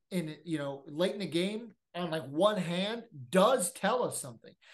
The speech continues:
I mean, the guy's a two seventy-eight career hitter after the seventh inning. Great. But how many of those came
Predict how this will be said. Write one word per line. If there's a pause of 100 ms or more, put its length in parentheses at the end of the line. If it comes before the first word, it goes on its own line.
(580)
I
mean,
the
guy's
a
two
seventy-eight
career
hitter
after
the
seventh
inning.
Great.
But
how
many
of
those
came